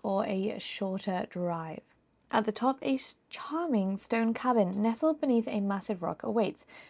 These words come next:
known as the Okryong Revolutionary Site.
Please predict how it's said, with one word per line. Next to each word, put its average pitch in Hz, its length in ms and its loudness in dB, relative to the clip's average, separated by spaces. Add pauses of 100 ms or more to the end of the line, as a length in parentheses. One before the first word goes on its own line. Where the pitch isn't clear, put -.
(180)
known 254 240 8
as 214 260 2
the 214 260 4
Okryong 233 600 0
Revolutionary 180 680 -2
Site. - 360 -6